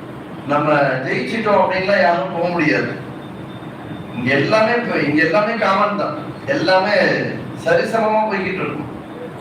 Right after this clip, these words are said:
இது எப்போ அல்லாஹ் பிடிப்பான்னு சொன்னா, நாளைக்கு நன்மை தீமை தராசுகள் எடை போடப்பட்டு கேள்வி கணக்குல தான் நல்லா பிடிக்கும். இங்க ஒருத்தரை நம்ம தெரியாம அடிச்சிட்டோம், தெரியாம ஒருத்தருடைய பொருளை திருடிட்டோம், அபகரிச்சிட்டோம்,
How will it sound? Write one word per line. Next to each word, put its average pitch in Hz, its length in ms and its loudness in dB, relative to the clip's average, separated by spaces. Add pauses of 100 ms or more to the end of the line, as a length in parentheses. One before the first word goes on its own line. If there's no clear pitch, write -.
(560)
இது 139 180 -2
எப்போ 175 380 2
அல்லாஹ் 233 360 2
பிடிப்பான்னு 202 420 0
சொன்னா, 180 300 2
நாளைக்கு 180 420 2
நன்மை 220 540 0
தீமை 190 360 2
தராசுகள் 175 680 2
எடை 175 260 2
போடப்பட்டு 156 840 0 (480)
கேள்வி 254 460 2
கணக்குல 208 340 2
தான் 226 160 2
நல்லா 190 100 2
பிடிக்கும். 156 420 -2 (720)
இங்க 156 200 0
ஒருத்தரை 185 280 4
நம்ம 175 160 2
தெரியாம 220 500 2 (520)
அடிச்சிட்டோம், 175 640 0 (680)
தெரியாம 226 580 2
ஒருத்தருடைய 202 440 -2
பொருளை 208 240 0
திருடிட்டோம், 202 680 2
அபகரிச்சிட்டோம், 214 840 0